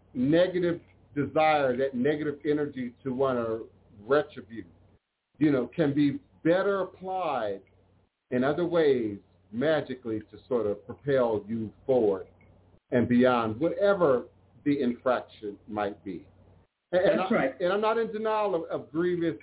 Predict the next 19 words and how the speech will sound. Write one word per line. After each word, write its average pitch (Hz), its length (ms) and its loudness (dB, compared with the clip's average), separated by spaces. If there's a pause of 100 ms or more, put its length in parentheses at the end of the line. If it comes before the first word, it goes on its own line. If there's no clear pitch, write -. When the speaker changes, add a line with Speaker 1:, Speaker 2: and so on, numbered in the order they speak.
(140)
Speaker 1:
infractions. 156 800 -4 (720)
You - 100 2
Speaker 2:
Oh, 240 300 6
Speaker 1:
know, - 40 2
Speaker 2:
I'm 254 220 4
not 247 320 0
either. 208 460 0
Speaker 1:
we 170 120 -4
know 185 180 -2
that 160 140 -8
there 165 140 -4
are 147 140 -8
secret 165 320 -6
societies 151 800 -4 (120)
in 139 420 0 (100)
West 135 200 2 (100)
Africa 131 600 -2
that 120 140 0
existed 120 640 -4